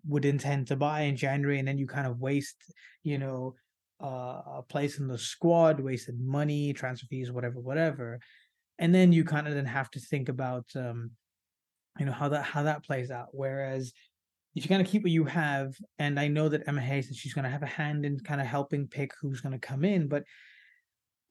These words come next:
I think just putting all those factors together, and, and like you said, it takes six to eight months for a player to accli-, acclimatize and work in an Emma Hayes team. And what's the point if the player's just gonna be playing, like, twenty, thirty minutes a game for the next six months, or the odd ninety minutes?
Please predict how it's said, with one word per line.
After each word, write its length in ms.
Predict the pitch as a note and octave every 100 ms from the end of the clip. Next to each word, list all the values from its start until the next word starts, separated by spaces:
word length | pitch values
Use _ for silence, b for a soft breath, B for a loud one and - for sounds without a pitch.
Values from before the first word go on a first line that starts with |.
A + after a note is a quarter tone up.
| -
I 60 |
think 180 | - G#3
just 160 | G#3 G#3+
putting 160 | A3+
all 80 | G#3+
those 140 | G#3+ G#3+
factors 340 | G3 G3+ F#3+
together, 420 | E3+ D#3+ F#3+ G3+
and, 160 | E3 E3+
and 140 | D#3+
like 200 | E3 F3
you 60 | E3+
said, 240 | - G3
it 140 | C#3+ A#2+ -
takes 480 | - E3 F3+ -
six 220 | - D#3 -
to 120 | C#3
eight 200 | D3 C#3+
months 280 | C#3 D#3 D#3 -
for 100 | C3
a 60 |
player 260 | A#2+ C#3+ C#3+
to 120 | D3
accli-, 340 | A#2+ A#2 C#3+ C#3
acclimatize 720 | - - C#3+ D#3+ - B2+ B2 B2
and 240 | B2+ B2 -
work 260 | - C#3+ C#3+
in 40 |
an 100 | C3 C3
Emma 180 | C#3
Hayes 320 | C3 C3 A#2 -
team. 480 | - F3 G3+ C#3+ C3+ - _ _ _ _ _ -
And 80 |
what's 140 | D#3 F3+
the 80 | E3+
point 420 | E3+ F#3+ G#3 C#3+
if 80 | A#2
the 60 |
player's 300 | C#3 F#3 F#3
just 120 | F3+
gonna 160 | - E3
be 80 | D3+
playing, 360 | D#3 D#3+ E3
like, 180 | D#3 C3+
twenty, 260 | - D#3 D#3
thirty 320 | D#3+ D3+ D#3+
minutes 320 | D3 D3 C3
a 60 | C#3
game 360 | C3+ D3+ D#3
for 100 | D#3
the 80 | C#3
next 300 | C#3 C#3+ -
six 240 | - C#3+ -
months, 360 | C#3+ D3 B2+
or 80 | C#3+
the 160 | C3+ C#3
odd 240 | C3+ C#3
ninety 340 | C#3+ C#3 C3+
minutes? 400 | C#3 G#3 D#3 C#3+